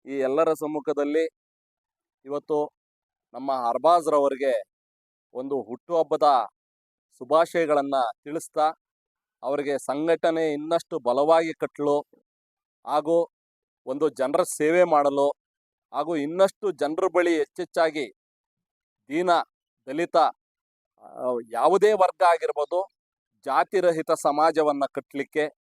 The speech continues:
ಕನ್ನಡವನ್ನ ಉಳಿಸಿ ಬೆಳೆಸಲಿಕ್ಕೆ, ಕನ್ನಡದ ಮ್-, ನಾಡು ನುಡಿಯನ್ನ ಬೆಳೆಸಲಿಕ್ಕೆ,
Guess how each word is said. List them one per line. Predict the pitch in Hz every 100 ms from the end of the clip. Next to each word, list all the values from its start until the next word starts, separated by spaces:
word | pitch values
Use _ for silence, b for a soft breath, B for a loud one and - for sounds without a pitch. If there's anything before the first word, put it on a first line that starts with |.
| _ _ _ _ 156
ಕನ್ನಡವನ್ನ | 160 180 180 175 165 160 147 110 - _ _
ಉಳಿಸಿ | 127 175 185 202
ಬೆಳೆಸಲಿಕ್ಕೆ, | 160 139 139 143 135 - 139 143 _ _ _ _ _ -
ಕನ್ನಡದ | 151 175 185 175 170 151 120 - _ _ _ _ _ _
ಮ್-, | 117 123 _ _ _
ನಾಡು | 123 131 180 202
ನುಡಿಯನ್ನ | 190 165 160 151 143
ಬೆಳೆಸಲಿಕ್ಕೆ, | - 127 - 135 - 139